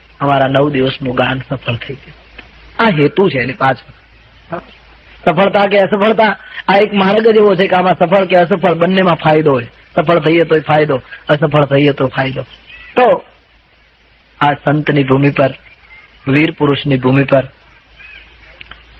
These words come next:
નવ દિવસ સુધી બેસીને મારે ને તમારે રામાયણની ચોપાઈઓનું ગાન કરીશું આપણે સાથે, અને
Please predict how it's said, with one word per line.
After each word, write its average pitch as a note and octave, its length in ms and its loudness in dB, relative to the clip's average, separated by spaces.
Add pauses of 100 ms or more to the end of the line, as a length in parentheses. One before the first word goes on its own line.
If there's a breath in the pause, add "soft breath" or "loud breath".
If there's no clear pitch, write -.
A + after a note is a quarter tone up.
(160)
નવ D#3 240 2
દિવસ C#3 220 0
સુધી C3+ 300 -4
બેસીને C3+ 500 0 (920)
મારે C#3+ 240 2
ને C3+ 80 -6
તમારે C#3 480 -2 (760)
રામાયણની C3+ 520 0
ચોપાઈઓનું C3 580 0
ગાન C#3+ 240 0
કરીશું D#3+ 360 2
આપણે F3 200 -2 (400)
સાથે, D#3+ 400 0 (680)
અને C3 360 -2